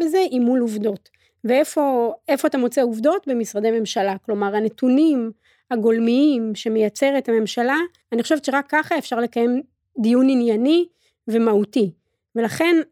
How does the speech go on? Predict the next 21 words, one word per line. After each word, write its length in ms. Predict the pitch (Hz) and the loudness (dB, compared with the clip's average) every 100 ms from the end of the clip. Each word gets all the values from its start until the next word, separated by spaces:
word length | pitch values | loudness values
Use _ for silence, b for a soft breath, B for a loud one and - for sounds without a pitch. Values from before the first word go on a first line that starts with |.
| _ - | _ -4
העבודה 800 | 226 220 220 233 214 220 254 | -2 -2 -2 -4 -2 0 0
של 180 | 294 311 | 0 -2
התנועה 400 | 254 - 247 311 311 | -2 0 0 0 0
היא 80 | 262 | -4
כזאת 360 | - 220 277 294 | -4 0 0 0
שאנחנו 560 | - 240 247 - 233 233 | -4 -4 -4 -2 2 2
לא 140 | 269 | 2
מאבדים 480 | 294 277 214 254 254 | 2 0 0 0 0
נתונים, 540 | 254 - 240 247 240 233 _ _ - | -2 0 2 2 0 -4 _ _ -6
אנחנו 440 | 226 214 - 214 214 | -2 -2 0 2 4
לא 220 | 226 262 | 4 2
עושים 320 | 262 277 262 | 2 0 2
בהם 460 | 247 247 247 254 254 | 2 2 2 0 2
מניפולציות, 760 | 247 240 254 240 240 - 247 | 2 2 0 2 0 -2 -2
אנחנו 240 | 220 247 | -2 -2
פשוט 300 | 226 214 311 | -4 -2 -2
שמים 400 | - - 240 302 | -2 -2 2 2
אותם 240 | 349 349 294 | 2 -2 -4
כמו 220 | 254 254 | 0 -2
שהם, 360 | 262 - 240 359 415 _ _ _ _ - | -2 -2 2 2 0 _ _ _ _ -6
אמ, 600 | 254 233 226 226 233 240 | 0 2 4 2 2 -2